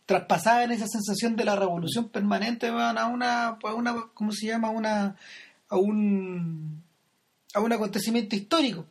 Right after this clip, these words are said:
Speaker 1: de
Speaker 2: Sí.
Speaker 1: otro momento, ¿cachai? O sea,
Speaker 2: Sí.
Speaker 1: su-, sublimado de esa manera. Eh, o el mismo Franco, o sea, el, el mismo Marco Ferreri, ponte tú, to-, toda esa clase de películas, toda esa clase de películas donde en el fondo el infierno, eh, ya está ahí en el infierno,
Speaker 2: Claro.
Speaker 1: está ahí asando, está ahí en el noveno círculo y,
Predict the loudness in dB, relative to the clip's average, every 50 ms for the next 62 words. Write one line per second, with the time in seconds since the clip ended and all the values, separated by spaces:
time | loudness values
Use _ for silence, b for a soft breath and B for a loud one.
0 | _ _ -4 0 0 0 2 4 4 4 4 2 2 0 -2 -8 -10 -10 -10 -10
1 | -8 -8 -8 -8 -8 -6 -6 -6 -6 -4 -8 -8 -6 -4 -2 -2 0 0 0 2
2 | 4 4 4 4 2 0 -2 0 -2 -2 0 0 0 0 0 0 0 -2 b b
3 | b b b b b b b b b b _ -4 0 2 4 4 4 4 2 2
4 | 2 0 0 -2 -6 -14 _ -20 _ _ _ _ _ _ _ _ -8 -4 -2 -2
5 | 0 2 2 2 2 0 2 0 0 0 0 -4 -6 -6 -6 -6 -4 2 2 2
6 | 2 2 0 0 0 2 2 2 2 2 2 0 0 0 -4 0 0 0 0 2
7 | 0 0 0 0 0 0 -2 -2 -4 -4 -6 -4 -4 -6 -6 -6 -10 -10 -4 0
8 | 0 2 2 0 0 0 0 0 -2 -2 0 0 0 0 0 0 0 0 0 -4
9 | b b b b b b b b b b b b b 2 2 4 4 4 2 2
10 | 2 2 2 0 2 0 0 2 2 2 2 2 2 0 -2 -2 -2 -2 -4 -2
11 | -2 -2 -2 2 2 2 2 2 -4 -4 -2 -2 -2 -2 -2 -4 -6 -8 -8 -8
12 | -8 2 2 2 2 6 6 6 6 6 4 0 0 -2 -2 -4 -4 -6 -8 -8
13 | -8 -6 -2 -2 0 0 0 0 0 0 -2 -2 -6 -12 -12 -4 -2 -2 0 2
14 | 2 2 2 2 2 4 4 2 2 2 0 -4 -2 0 0 2 2 2 0 0
15 | 0 -2 0 -2 -2 -4